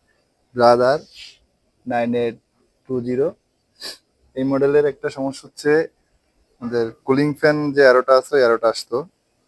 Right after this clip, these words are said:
তো আমাদের রানিংয়ে এই অ্যারোটা আসার কারণে আমরা রানিংয়ে চেঞ্জ করি নাই। তো যেহেতু প্রোডাকশনের লাইন, তো সেখানে আমরা কুলিং ফ্যানটা এখানে কানেক্টিংয়ের মাধ্যমে লাগানোর পরে আমরা কিন্তু এখানে দিয়ে কাজ করছি আপাতত, ঠিক আছে?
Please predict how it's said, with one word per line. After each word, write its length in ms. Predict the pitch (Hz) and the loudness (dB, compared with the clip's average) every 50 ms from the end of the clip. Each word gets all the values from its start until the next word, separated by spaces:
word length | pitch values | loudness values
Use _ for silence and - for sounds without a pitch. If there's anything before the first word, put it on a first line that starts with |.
| _ _ _ _ _ _ _ _ _ _ | _ _ _ _ _ _ _ _ _ _
তো 80 | - 123 120 | -4 -2 0
আমাদের 220 | 120 120 127 131 131 123 123 | 0 2 2 2 4 4 4
রানিংয়ে 440 | 120 120 127 131 135 139 139 143 147 143 143 139 - 127 | 4 4 2 -2 -2 -4 -4 -4 -6 -6 -8 -8 -6 -4
এই 60 | 127 | -2
অ্যারোটা 260 | 123 120 123 120 127 127 127 | 0 0 0 2 2 2 2
আসার 180 | - - 135 127 | 0 -4 -8 -2
কারণে 200 | 135 135 131 131 135 135 | 0 2 2 2 0 -2
আমরা 120 | 139 135 127 | 0 0 0
রানিংয়ে 260 | 120 117 123 131 135 - _ | 0 0 -2 -6 -10 -10 _
চেঞ্জ 180 | 127 131 127 - - - | -10 -10 -8 -8 -4 0
করি 140 | 143 139 139 147 | 0 0 0 0
নাই। 100 | 160 190 233 - _ _ _ _ _ _ _ _ _ _ _ _ _ _ _ _ _ 117 | -4 -6 -8 -14 _ _ _ _ _ _ _ _ _ _ _ _ _ _ _ _ _ -12
তো 20 | 117 110 | -10 -6
যেহেতু 220 | 117 120 123 120 - 123 - | -4 -4 -4 -4 -6 -10 -6
প্রোডাকশনের 460 | 127 120 123 120 - - 135 131 127 131 | -4 -4 -4 -4 -6 -8 -8 -6 -2 0
লাইন, 160 | 131 131 147 170 190 _ _ _ _ _ _ _ _ _ _ _ _ | 0 0 -2 -4 -10 _ _ _ _ _ _ _ _ _ _ _ _
তো 80 | - 123 - | -18 -16 -14
সেখানে 260 | - 123 117 135 135 139 135 | -10 -6 -2 0 2 2 2
আমরা 140 | 135 139 139 135 - | 2 2 -2 -2 -2
কুলিং 200 | - 131 135 135 131 - | -4 -2 -2 -2 -2 -4
ফ্যানটা 320 | - 143 143 143 151 156 160 190 220 _ _ _ _ _ _ _ _ _ _ _ _ _ _ _ _ _ _ _ _ _ - | -6 -6 -2 2 4 2 2 2 -2 _ _ _ _ _ _ _ _ _ _ _ _ _ _ _ _ _ _ _ _ _ -14
এখানে 380 | - 120 - 135 135 131 139 143 147 151 151 143 - _ _ _ - | -14 -10 -6 -4 -4 -2 -2 -2 -2 -2 -4 -6 -8 _ _ _ -4
কানেক্টিংয়ের 460 | 131 123 123 123 _ - 139 139 139 | -4 -4 -4 -6 _ -6 -4 -2 -2
মাধ্যমে 240 | 135 131 131 143 143 135 131 | -2 -2 -2 -2 0 2 2
লাগানোর 400 | 123 123 123 123 131 135 131 131 - - | 2 2 2 0 -2 -2 -4 -4 -4 -2
পরে 200 | 131 120 117 117 135 185 _ _ _ _ _ - | -2 0 0 -2 -4 -6 _ _ _ _ _ -8
আমরা 140 | 123 120 123 123 | -6 -4 -4 -4
কিন্তু 140 | 123 123 131 120 | -6 -6 -6 -6
এখানে 200 | 110 - 127 127 123 120 | -6 -6 -8 -8 -8 -4
দিয়ে 140 | 120 120 127 123 - | -2 -2 -2 -2 -2
কাজ 120 | - 110 - - _ | -6 -6 -6 -8 _
করছি 200 | - - - - 113 | -16 -20 -16 -12 -10
আপাতত, 320 | 107 107 107 104 101 _ - 107 - _ _ _ _ _ _ _ _ _ _ _ - - _ _ _ _ | -8 -8 -8 -10 -12 _ -20 -20 -20 _ _ _ _ _ _ _ _ _ _ _ -20 -20 _ _ _ _
ঠিক 140 | _ - - 135 | _ -16 -10 -6
আছে? 120 | 135 131 | -6 -6